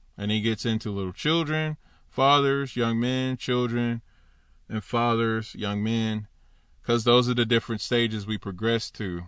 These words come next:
But it's all about the way that we really abide in Hashem is through loving others. So, we have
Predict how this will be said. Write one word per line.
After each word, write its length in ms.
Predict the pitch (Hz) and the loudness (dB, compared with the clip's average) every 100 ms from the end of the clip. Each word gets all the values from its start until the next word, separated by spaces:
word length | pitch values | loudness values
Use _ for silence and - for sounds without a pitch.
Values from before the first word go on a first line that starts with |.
| - | -10
But 380 | 104 117 110 - | 0 2 2 -2
it's 220 | - 107 - | -6 -6 -4
all 480 | 113 123 143 160 156 | 2 6 8 8 6
about 600 | 123 110 123 120 101 101 - _ _ - _ _ - _ _ _ _ _ - - - - - | 0 0 4 4 4 -2 -6 _ _ -20 _ _ -20 _ _ _ _ _ -20 -20 -20 -20 -14
the 160 | 107 110 | -2 0
way 540 | 107 117 131 143 143 - | 4 6 6 4 0 -6
that 280 | 113 117 110 | -2 0 0
we 260 | 120 120 113 | 2 2 2
really 420 | 110 120 127 131 | 2 2 2 0
abide 560 | 104 98 107 110 120 | -2 0 4 6 4
in 100 | 117 | 2
Hashem 540 | 113 107 - 117 120 110 | -2 -4 -4 -2 -2 -4
is 100 | - | -6
through 220 | 113 104 | -6 -4
loving 500 | 104 104 104 101 101 - _ - _ - | -2 -2 -2 -6 -8 -16 _ -20 _ -10
others. 640 | 101 98 80 65 - - - - _ - - _ - - - - - - - - - - - - - - | -6 -6 -6 -10 -12 -12 -12 -14 _ -20 -20 _ -20 -20 -20 -20 -20 -20 -20 -20 -20 -20 -20 -20 -20 -20
So, 340 | - 151 131 - - - - - - - - - - - - - - - - - - - - - - - - - - - | -6 -2 -2 -4 -20 -20 -20 -20 -20 -20 -20 -20 -20 -20 -20 -20 -20 -20 -20 -20 -20 -20 -20 -20 -20 -20 -20 -20 -20 -6
we 240 | 104 113 | 0 0
have 1200 | 120 113 113 110 113 113 113 123 175 202 - - | 0 0 2 2 2 2 2 2 0 -4 -14 -20